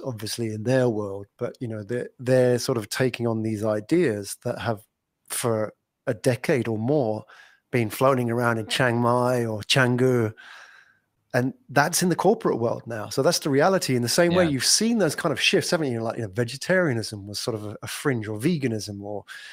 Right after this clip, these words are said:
Speaker 1: you know, even things like sustainability. These are all fringe, hippie subjects, which have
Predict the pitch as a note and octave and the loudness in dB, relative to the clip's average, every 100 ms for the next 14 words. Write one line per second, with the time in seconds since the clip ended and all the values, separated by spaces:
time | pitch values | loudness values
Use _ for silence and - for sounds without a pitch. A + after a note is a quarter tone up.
0 | - - - _ - A#2 A2 - C#3 C3+ | -18 -20 -20 _ -6 -4 -2 0 0 0
1 | C#3+ C3 C3 - - D3 D3 C#3 G3 D3+ | 0 0 -2 -2 0 2 2 2 0 0
2 | A#2 A#2+ F3+ D3 D3+ A#2+ - - E3 D3 | -2 -2 0 2 0 0 -4 0 0 2
3 | A#2+ A2 - - - _ - - _ - | 0 -4 -6 -8 -10 _ -20 -20 _ -4
4 | D3 - A#2 A2 G2 F#2+ _ _ _ _ | -2 -4 -6 -6 -12 -16 _ _ _ _
5 | _ _ - - B2 A2+ G2+ - A#2 A#2 | _ _ 0 2 2 0 -4 -6 -4 -4